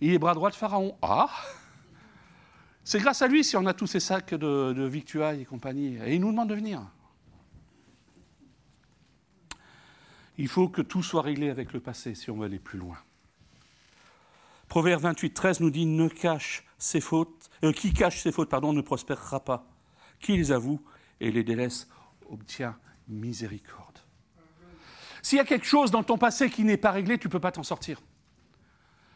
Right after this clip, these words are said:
Parce que les fondations, les fondements de ta vie sont instables. Il y a quelque chose qui ne va pas.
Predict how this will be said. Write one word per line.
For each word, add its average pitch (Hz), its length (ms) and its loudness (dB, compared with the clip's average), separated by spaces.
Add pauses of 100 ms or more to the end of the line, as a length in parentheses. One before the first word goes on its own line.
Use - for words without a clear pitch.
(140)
Parce 196 120 2
que 233 220 4 (140)
les 202 160 6
fondations, 254 640 4
les 202 100 4
fondements 240 480 4
de 214 80 2
ta 202 240 2
vie 233 180 2
sont 220 200 4
instables. 185 500 0 (960)
Il 202 40 0
y - 40 8
a - 20 4
quelque 233 200 2
chose 277 260 4
qui 247 120 4
ne 240 40 6
va 226 120 6
pas. - 380 0